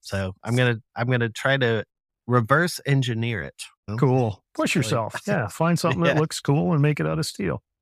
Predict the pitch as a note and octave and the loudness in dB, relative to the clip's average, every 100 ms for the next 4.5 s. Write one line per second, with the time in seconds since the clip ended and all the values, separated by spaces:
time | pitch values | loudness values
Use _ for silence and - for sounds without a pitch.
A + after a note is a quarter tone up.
0 | _ - E3 D#3 B2+ - - G2 D3 D#3+ | _ -4 -2 -2 -4 -10 -4 0 0 0
1 | E3 F3 E3+ D#3 D3 D3 D3+ E3+ E3 B2 | 0 0 0 -2 2 4 4 2 0 0
2 | B2+ B2 B2 - A#2+ A#2 - _ _ _ | 0 0 -2 -4 -6 -6 -10 _ _ _
3 | _ _ C3+ C#3 C3+ - B2 B2 A#2+ A#2+ | _ _ -2 0 -2 -4 -4 -2 -2 -6
4 | - _ A#2+ G#2 | -10 _ -6 -6